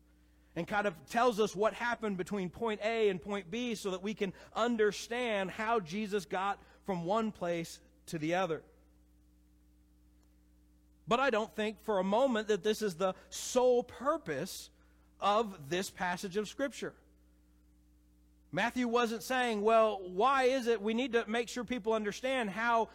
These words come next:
Jesus got from Bethlehem all the way back up to Nazareth when he was an adult. We need to explain to him why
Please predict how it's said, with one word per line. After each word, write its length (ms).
Jesus 420
got 320
from 480
Bethlehem 840
all 220
the 80
way 180
back 320
up 180
to 120
Nazareth 680
when 140
he 160
was 180
an 80
adult. 340
We 80
need 140
to 60
explain 400
to 60
him 180
why 380